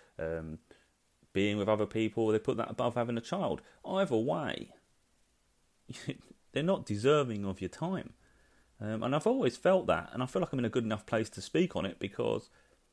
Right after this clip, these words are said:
like I say, I haven't seen my dad since I was four or five.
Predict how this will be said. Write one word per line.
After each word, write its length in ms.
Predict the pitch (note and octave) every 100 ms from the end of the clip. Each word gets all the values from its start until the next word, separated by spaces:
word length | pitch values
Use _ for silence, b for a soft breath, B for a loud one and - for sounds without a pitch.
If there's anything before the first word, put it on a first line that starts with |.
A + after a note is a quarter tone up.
| _ -
like 120 | C3
I 40 |
say, 120 | C3+ D3
I 80 |
haven't 200 | C#3 F3+
seen 240 | A2+ A2+ G#2
my 140 | B2
dad 240 | G#2 D#2+ -
since 200 | E2 -
I 40 |
was 80 | F#2
four 220 | - F2
or 40 |
five. 380 | D#2+ C#3+ C#3+ -